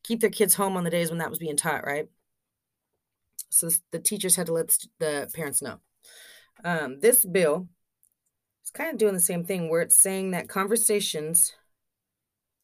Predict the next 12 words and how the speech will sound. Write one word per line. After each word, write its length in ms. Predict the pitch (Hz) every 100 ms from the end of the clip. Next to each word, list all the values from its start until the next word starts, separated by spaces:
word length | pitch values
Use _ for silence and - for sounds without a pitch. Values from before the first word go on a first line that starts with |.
| _ _ _ _ _ _ _ _ _ _ _ -
can 160 | 180
potentially 800 | 175 - 226 226 220 202 196 196
be 200 | 175 180
banned. 600 | 160 113 180 196 117 113 -
Like, 180 | 156 156
they're 120 | 170
gonna, 200 | 175 165
they 160 | - 165
wanna 200 | 170 143
ban 380 | 113 170 208 208
conversations 840 | 196 190 175 185 185 - 165 165 -
about 480 | 156 180 190 170